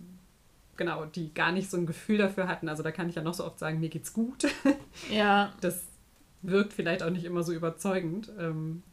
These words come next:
Speaker 1: wenn man nicht sieht, dass es mir auch gut geht.
Speaker 2: Ja. Aber
Speaker 1: Oder
Speaker 2: schön, dass
Speaker 1: ging.
Speaker 2: es dir so gut, gut ging in der Zeit. Ich glaub, das mit dem Job, das gibt einem einfach auch so ein Gefühl von Normalität, ne, und gibt dem, gibt der Krankheit jetzt nicht so viel Raum.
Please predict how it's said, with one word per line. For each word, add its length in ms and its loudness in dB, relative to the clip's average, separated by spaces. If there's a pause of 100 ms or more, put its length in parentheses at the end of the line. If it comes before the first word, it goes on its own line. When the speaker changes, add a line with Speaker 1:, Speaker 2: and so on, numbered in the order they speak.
Speaker 1:
wenn 120 -4
man 140 -2
nicht 220 -4
sieht, 280 -4
dass 200 -6
es 80 -16
mir 160 -6
auch 80 -10 (120)
gut 220 -12
geht. 320 -8 (220)
Speaker 2:
Ja. 400 -2 (560)
Aber 160 4
Speaker 1:
Oder 100 2
Speaker 2:
schön, 140 4
dass 100 4
Speaker 1:
ging. 80 -6
Speaker 2:
es 100 -10
dir 140 2
so 140 -2
gut, 320 -6 (320)
gut 260 -4
ging 240 2
in 100 0
der 200 0
Zeit. 340 2 (420)
Ich 120 -8
glaub, 160 10
das 160 2
mit 80 2
dem 140 8
Job, 220 4
das 200 -6
gibt 180 0
einem 160 4
einfach 240 -2
auch 160 0
so 140 -2
ein 80 4
Gefühl 280 0
von 220 0
Normalität, 840 4
ne, 120 0
und 160 0
gibt 240 -4
dem, 360 2
gibt 160 -8
der 100 4
Krankheit 520 2
jetzt 200 -2
nicht 160 -4
so 100 0
viel 220 0
Raum. 640 6